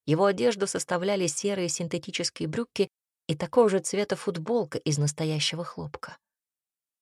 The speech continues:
«Три с половиной месяца назад на дороге произошла авария. Машина скатилась приблизительно сюда». Никита обвёл рукой склон. Мужичок поскрёб бороду,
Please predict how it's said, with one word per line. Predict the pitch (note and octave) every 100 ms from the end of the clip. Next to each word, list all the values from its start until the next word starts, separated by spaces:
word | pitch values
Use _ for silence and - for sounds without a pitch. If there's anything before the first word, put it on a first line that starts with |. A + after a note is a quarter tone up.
| -
«Три | F3 G3
с | F3+
половиной | - F#3+ F#3+ F#3+ F#3+ F#3+
месяца | F#3+ G3+ - - F#3
назад | F#3 F#3 F#3+ G#3 - - _ _ _
на | - F3+
дороге | G3 G3 F3
произошла | - F#3+ F#3 F#3 - G3
авария. | F#3+ G3 A3 D#3+ D#3 - _ _ _ _ _ _
Машина | D#3+ F#3+ - D4 G3+
скатилась | D3 - D#3 E3+ D3+ D3
приблизительно | - E3+ F#3 F#3 D#3+ D3+ D3+
сюда». | - F3 D#3 C#3+ _ _ _ _ _ -
Никита | D#3+ F3 D3+ E3
обвёл | D3+ D3+ D#3
рукой | E3 E3 E3+
склон. | - F3 D3+ C#3 _ _ _ _ _ _ _ _ _ _ _ -
Мужичок | D#3 F3+ - -
поскрёб | G#3+ - G#3+ F#3+
бороду, | F3+ G#3 D#3+ D3 D#3+ D#3